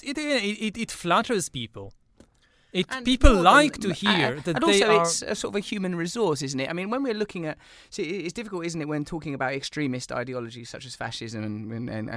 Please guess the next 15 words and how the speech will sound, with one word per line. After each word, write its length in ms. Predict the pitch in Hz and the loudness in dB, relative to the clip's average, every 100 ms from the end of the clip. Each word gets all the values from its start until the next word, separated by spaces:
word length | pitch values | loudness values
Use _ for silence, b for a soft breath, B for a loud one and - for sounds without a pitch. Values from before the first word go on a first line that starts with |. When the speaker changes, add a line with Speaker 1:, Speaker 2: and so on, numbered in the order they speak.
| 110 | -8
Speaker 2:
and 100 | 113 | -8
communism 460 | 104 113 107 107 110 | -8 -4 -4 -4 -6
as 100 | 104 | -10
we've 140 | 117 | -14
experienced 680 | - - 160 143 131 107 - | -16 -10 -2 0 0 -6 -8
it, 200 | 117 - b b b | -8 -10 b b b
because 520 | 143 - 151 143 131 147 | -12 -6 -2 0 0 -4
w-, 340 | 135 131 135 | -12 -14 -8
as 220 | 139 135 131 | -4 -4 -4
you 140 | 120 | -8
just 280 | - 117 - | -8 -8 -8
said, 380 | - 170 117 120 | -4 0 0 -2
we 260 | 123 123 - | -4 -4 -4
extract 800 | 135 - - - 151 139 - - | -6 -4 -4 -2 2 2 0 -14
w-, 480 | 147 139 131 131 | -14 -12 -12 -12